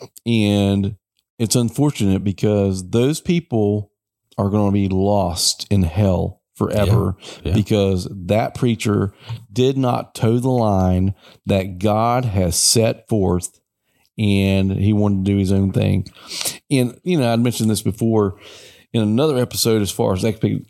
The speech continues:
Speaker 1: expectations. People will rise to the expectation that someone sets for them.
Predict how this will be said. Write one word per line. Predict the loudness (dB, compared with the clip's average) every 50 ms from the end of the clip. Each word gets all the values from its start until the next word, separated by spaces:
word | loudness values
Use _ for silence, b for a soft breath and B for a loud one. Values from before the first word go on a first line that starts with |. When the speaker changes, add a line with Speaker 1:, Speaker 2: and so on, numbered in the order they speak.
| _
Speaker 1:
expectations. | -2 -2 -2 -2 -4 -4 -6 -2 -2 0 0 0 0 0 0 0 -2 -4 B B B B B B B B B B -10 -4
People | -2 -2 -2 -2 -2 0 2 2 2 0 -2 -6 _ _
will | -2 0 2 2 2 0
rise | -2 -2 -2 0 0 0 0 0 -2 -2 -2 0 0 2 2 0 0 -4 _ _
to | -4 0 2 2 2
the | 2 2 0 2
expectation | 0 0 -2 -2 -4 -4 -4 -2 -2 0 0 0 2 0 0 2 2
that | 2 0 0
someone | 0 0 2 2 2 2 2 0
sets | 0 0 2 2 2 2 2 0
for | -4 -2 0 0 0
them. | 2 0 0 -2 -4 -6